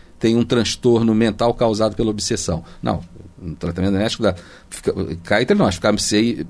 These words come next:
mergulhado num, numa banheira cheia de gelo não se compara com a medicação moderna que nós temos na atualidade, né?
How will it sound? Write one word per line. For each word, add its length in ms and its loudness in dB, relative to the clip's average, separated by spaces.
mergulhado 640 2
num, 520 2
numa 180 2
banheira 400 2
cheia 220 2
de 140 0
gelo 480 4
não 140 2
se 120 -2
compara 480 0
com 100 0
a 40 4
medicação 500 2
moderna 760 4
que 80 -4
nós 180 -2
temos 240 0
na 80 2
atualidade, 640 2
né? 100 -4